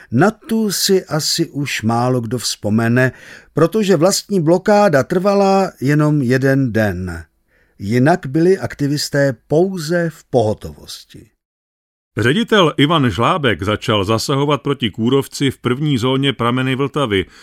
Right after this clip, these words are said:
Speaker 2: té části pod Siebensteinkopfem, tedy Sedmiskalím. Tehdejší ministr Libor Ambrozek tam hned vyslal svého náměstka a nařídil kácení zastavit do doby, než situaci posoudí odborná komise, která byla sestavena ze zástupců vědeckých pracovišť.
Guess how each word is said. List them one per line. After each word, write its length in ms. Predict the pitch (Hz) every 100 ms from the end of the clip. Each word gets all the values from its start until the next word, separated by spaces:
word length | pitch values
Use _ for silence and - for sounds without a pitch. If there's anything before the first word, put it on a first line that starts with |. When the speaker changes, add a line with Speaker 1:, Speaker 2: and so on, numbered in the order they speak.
| - _
Speaker 2:
té 260 | - 120 160
části 500 | 175 175 160 - 160
pod 280 | - 131 92
Siebensteinkopfem, 1200 | 117 131 123 - 117 117 120 - 123 143 185 165
tedy 300 | 147 147 165
Sedmiskalím. 840 | 170 165 135 - 90 78 101 - _ _ _ _ _ - -
Tehdejší 560 | 113 117 151 202 - 208
ministr 400 | 180 175 - 147
Libor 300 | 143 151 139
Ambrozek 540 | 127 156 185 113 104
tam 180 | - 101
hned 340 | 92 90 160 165
vyslal 400 | 147 - 139 135
svého 360 | 127 127 104
náměstka 680 | 95 87 95 98 - - 131 - - _ -
a 60 |
nařídil 420 | 104 131 202 226 196
kácení 560 | 165 170 - 185 147
zastavit 500 | 101 123 - 196 156
do 180 | 113 107
doby, 300 | 139 147 175 - - -
než 160 | 107
situaci 440 | - 151 208 208 170
posoudí 500 | 170 - 185 160 170
odborná 540 | 143 147 165 160 165
komise, 420 | 156 175 165 104
která 320 | 92 98 101 104
byla 200 | 110 90
sestavena 580 | 110 - 127 131 139
ze 160 | 113 107
zástupců 640 | 120 127 - 139 - 156
vědeckých 480 | 127 131 127 - 127
pracovišť. 760 | 127 127 110 73 - - -